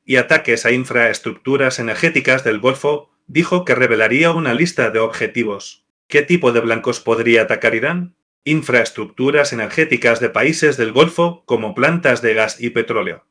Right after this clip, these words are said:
¿Qué impacto tuvo la amenaza en el precio del petróleo? El petróleo subió, se acercó a ciento diez dólares por barril.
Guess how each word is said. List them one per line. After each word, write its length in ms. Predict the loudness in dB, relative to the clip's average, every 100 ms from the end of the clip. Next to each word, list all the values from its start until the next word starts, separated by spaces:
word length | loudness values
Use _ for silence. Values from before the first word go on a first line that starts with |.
| _ _ 0
¿Qué 100 | 2
impacto 440 | 4 2 2 -2
tuvo 240 | 0 2 4
la 100 | 4
amenaza 420 | 2 0 0 0
en 140 | 0
el 100 | -2
precio 320 | 0 0 2 2
del 160 | 2
petróleo? 520 | 0 0 -2 -4 -10 _ _ _ -4
El 200 | 0 2
petróleo 480 | 0 2 2 2 2
subió, 480 | -2 0 0 0 -6
se 160 | -4
acercó 380 | -2 -2 -2 -2
a 80 | -2
ciento 420 | 0 0 2 0
diez 240 | 2 2 4
dólares 420 | 2 4 0 0
por 220 | -2 -2
barril. 440 | -2 -4 -8 -10